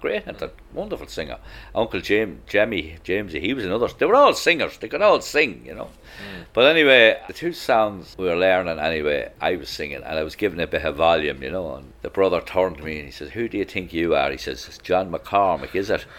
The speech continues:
Speaker 1: So, he never heard me singing again. I,
Speaker 2: Uh.
Speaker 1: I, I was in the choir, but I wouldn't, I wouldn't, I didn't go, I didn't go. But the two songs,
Speaker 2: Mm.
Speaker 1: ironically, were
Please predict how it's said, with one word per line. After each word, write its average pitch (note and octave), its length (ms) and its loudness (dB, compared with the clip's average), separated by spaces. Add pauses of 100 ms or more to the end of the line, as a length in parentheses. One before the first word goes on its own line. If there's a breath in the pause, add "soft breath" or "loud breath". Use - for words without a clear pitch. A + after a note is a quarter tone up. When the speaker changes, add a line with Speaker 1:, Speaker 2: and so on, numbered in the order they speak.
(1900 loud breath)
Speaker 1:
So, - 480 -2 (840 loud breath)
he E2+ 120 -6
never F#2 260 2
heard G2 220 2
me D#2+ 80 -6
singing E2+ 360 -4
again. D#2 420 -2 (640 loud breath)
I, - 100 0
Speaker 2:
Uh. E2+ 220 -10
Speaker 1:
I, F#2+ 100 2
I G#2 100 4
was A2 120 2
in F3+ 120 0
the D3 80 2
choir, A#2+ 420 6
but F2 120 -2
I E2+ 60 2
wouldn't, E2+ 400 -10
I D#2 100 -6
wouldn't, F#2+ 200 -4
I E2 80 0
didn't F#2 260 -6
go, D#2+ 340 0
I C2 40 -10
didn't - 260 -12
go. C2 360 -6
But F2 140 0
the - 60 -8
two D#3+ 260 2
songs, A2+ 760 2
Speaker 2:
Mm. - 100 -20
Speaker 1:
ironically, F2 520 0
were D2+ 320 2